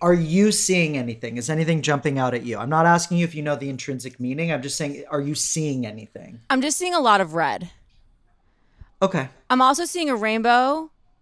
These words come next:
Speaker 1: Mm-hmm.
Speaker 2: um, at, like, in a pot of gold with the Ten of Cups, which makes me feel hopeful. I see, I see, like, regality in the King of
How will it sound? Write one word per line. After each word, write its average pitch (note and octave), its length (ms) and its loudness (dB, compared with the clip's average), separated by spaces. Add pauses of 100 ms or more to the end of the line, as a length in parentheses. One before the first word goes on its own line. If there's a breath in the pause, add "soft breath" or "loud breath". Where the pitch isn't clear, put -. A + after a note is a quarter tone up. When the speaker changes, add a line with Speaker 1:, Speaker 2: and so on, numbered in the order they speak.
(200)
Speaker 1:
Mm-hmm. E3 260 0
Speaker 2:
um, G#3 600 4 (540)
at, G#3 140 2 (120)
like, A#3 140 -4
in A3+ 120 0
a A3+ 60 2
pot G3+ 220 4
of G#3 160 -2
gold G3+ 300 8
with G3 100 0
the G3+ 60 0
Ten G#3 180 0
of A#3+ 120 -2
Cups, - 360 2
which G3 160 -4
makes F#3 220 -6
me G3+ 80 -2
feel G3+ 260 2
hopeful. F#3 640 2 (420 soft breath)
I G#3+ 120 4
see, G3+ 400 4
I G#3 100 4
see, A#3 200 0
like, A3 180 2
regality G#3+ 720 6
in G3+ 500 -4
the G#3 160 0
King G#3 320 0
of G#3 380 2